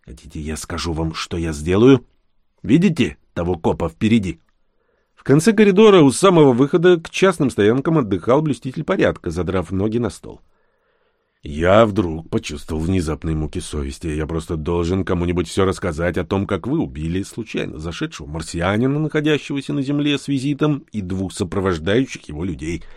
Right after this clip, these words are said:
О том, как вы навели на меня оружие и силой заставили меня помочь вам избавиться от трупов. А ещё о том, как «Дек, вы сошли с ума!»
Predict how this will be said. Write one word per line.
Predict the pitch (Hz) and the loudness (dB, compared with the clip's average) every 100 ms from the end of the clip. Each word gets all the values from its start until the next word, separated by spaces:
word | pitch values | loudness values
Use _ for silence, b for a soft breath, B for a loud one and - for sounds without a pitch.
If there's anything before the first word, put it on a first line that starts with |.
| b b b | b b b
О | 80 | -16
том, | 80 80 | -12 -10
как | 87 80 | -10 -8
вы | 80 85 90 82 b b | -6 -4 -4 -4 b b
навели | 82 92 92 110 101 | -2 -2 0 2 2
на | 92 | 2
меня | 92 95 | 2 0
оружие | 104 175 78 67 _ | 2 0 -2 -12 _
и | 151 135 | -6 -6
силой | - 117 117 113 | -6 0 2 2
заставили | 98 101 85 104 98 98 | 2 0 -2 -2 0 -2
меня | 98 101 85 | -2 -2 -2
помочь | 98 123 139 82 | -2 0 -2 -4
вам | 85 95 - | -4 -4 -6
избавиться | 104 82 76 104 107 82 - | -8 -8 -4 -4 -4 -8 -16
от | - | -18
трупов. | - 87 95 - B B B | -14 -12 -12 -14 B B B
А | - | -16
ещё | 73 - 78 | -10 -8 -6
о | |
том, | 82 82 | -6 -6
как | 87 - - _ _ _ _ _ _ | -8 -12 -20 _ _ _ _ _ _
«Дек, | 104 95 208 180 147 | -6 4 6 4 2
вы | 131 185 - | 0 -2 -6
сошли | - 175 - 208 | -6 -2 0 0
с | - 240 | 4 8
ума!» | 254 190 | 8 8